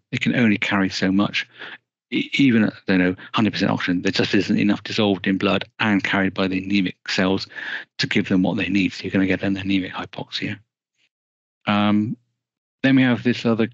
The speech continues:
condition called various names, but circulating hypoxia or perfusion hypoxia, where the delivery through the cardiovascular system is insufficient to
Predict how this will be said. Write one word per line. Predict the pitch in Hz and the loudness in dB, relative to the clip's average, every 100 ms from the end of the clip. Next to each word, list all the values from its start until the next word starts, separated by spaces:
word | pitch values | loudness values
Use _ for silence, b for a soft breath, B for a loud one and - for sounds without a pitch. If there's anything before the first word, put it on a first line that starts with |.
| - | -2
condition | 113 107 - 110 107 - _ _ - | 2 2 2 0 0 -4 _ _ -8
called | - 101 104 - | 0 0 0 -6
various | - 95 117 113 98 92 - | -12 -2 0 2 2 0 -2
names, | 95 95 | -2 -2
but | - | -6
circulating | - 131 117 98 87 95 | -2 0 0 0 0 -2
hypoxia | 95 90 - - - 98 95 | -4 -8 -8 -8 -4 -2 -2
or | 92 92 - _ b - | -2 -6 -10 _ b -10
perfusion | 104 - 120 95 95 | -4 0 2 2 2
hypoxia, | 90 92 - - - 92 98 _ B B B B | 0 -4 -6 -6 -4 -4 -6 _ B B B B
where | 104 104 101 95 98 _ _ _ _ _ _ _ - B B _ - | 0 2 2 0 -2 _ _ _ _ _ _ _ -16 B B _ -2
the | 104 101 | 2 2
delivery | 101 104 107 123 107 101 95 90 - _ - | 2 2 4 4 4 2 2 -2 -8 _ -8
through | 113 95 | -4 -2
the | 95 - - | -4 -6 -4
cardiovascular | 117 101 139 135 107 - | -4 0 0 -2 -4 -8
system | - - - 285 | -8 -8 -6 -2
is | 202 101 | 2 2
insufficient | 143 - - - - - | 2 0 -6 -6 -8 -6
to | - 135 | -2 -2